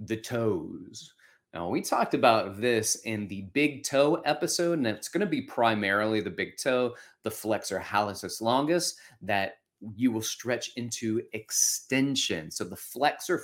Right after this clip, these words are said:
flexes the toes. You're going to stretch the big toe into extension, but also the flexor digitorum, uh, longus and brevis, the smaller ones, uh, and there's the, uh, um, the flexor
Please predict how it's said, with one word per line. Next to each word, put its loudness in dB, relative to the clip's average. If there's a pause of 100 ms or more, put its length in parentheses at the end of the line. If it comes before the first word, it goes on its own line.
flexes -4
the -8
toes. -6
You're -2
going -4
to -10
stretch -4
the -6
big -4
toe -2
into -8
extension, -8 (400)
but 2
also 8
the 4
flexor 4
digitorum, 2 (440)
uh, 2
longus 4
and -2
brevis, 4
the -6
smaller 2
ones, -2 (100)
uh, -2
and -4
there's -4
the, -4 (120)
uh, -10 (400)
um, -16 (880)
the -4 (100)
flexor 0